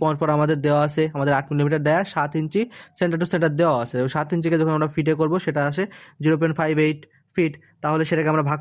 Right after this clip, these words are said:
করবো তত দিয়ে এবং যোগ করবো এক, যেটা আমাদের সূত্র আগে থেকেই বলা আছে।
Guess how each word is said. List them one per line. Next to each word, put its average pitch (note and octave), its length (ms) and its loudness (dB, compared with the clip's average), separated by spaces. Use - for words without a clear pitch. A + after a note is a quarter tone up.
করবো D#3+ 180 2
তত D#3 220 -2
দিয়ে F#3 80 2
এবং F3+ 220 2
যোগ D3 200 2
করবো D3+ 140 4
এক, C#3+ 160 0
যেটা C#3+ 160 0
আমাদের C#3 200 0
সূত্র D3 260 -4
আগে C#3 100 0
থেকেই C#3+ 140 0
বলা C3+ 200 2
আছে। C3+ 240 -2